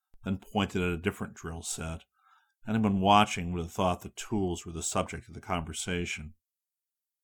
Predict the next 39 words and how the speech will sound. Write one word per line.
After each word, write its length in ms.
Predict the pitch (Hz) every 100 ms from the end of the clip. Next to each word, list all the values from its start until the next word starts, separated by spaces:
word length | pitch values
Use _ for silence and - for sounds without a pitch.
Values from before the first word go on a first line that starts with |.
| _ 110
Rick 260 | 113 104
quickly 400 | - 110 - 104
outlined 600 | - 104 104 95 90 92
what 100 | 90
had 120 | 87 87 -
happened 460 | 95 92 - 85
and 200 | 85 82
concluded, 640 | - 82 - 92 85 80 - _ _ _
"Scotty 480 | - - 123 123 147
spotted 400 | 143 127 123 120
a 60 | 120
tail 420 | - 107 113 147
on 140 | 95
us 200 | 92 92
a 60 | 101
few 160 | - 98
minutes 340 | 110 135 -
ago. 380 | 87 80 76 - _ _ _ _ -
Same 380 | - 92 -
guy?" 500 | - 82 90 170 190 - _ _ _ _ _ _ _ _ -
Scotty 340 | - 135 139
bent 220 | 127 123
down 240 | 120 113 110
for 180 | - 98
a 40 |
closer 380 | - 104 95 95
look 320 | 95 98 -
at 80 | 87
a 60 |
series 400 | - - 98 92
of 140 | 90 80
wood 200 | 92 -
power 360 | - 95 92
bits. 420 | 80 80 - - - _ - -
His 160 | 87
voice 420 | - 98 90 -
was 100 | -
scarcely 520 | - - 95 82 - 76
audible. 520 | 82 82 - 73